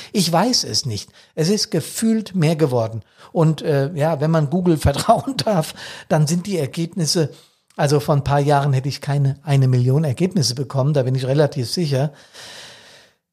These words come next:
Tja, sagen wir mal ganz im Ernst, was machen wir denn jetzt mit diesen Dingen? Ja?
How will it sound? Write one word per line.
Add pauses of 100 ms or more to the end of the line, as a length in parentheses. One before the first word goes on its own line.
(160)
Tja, (880)
sagen
wir
mal
ganz
im
Ernst,
was
machen
wir
denn
jetzt
mit
diesen
Dingen? (160)
Ja?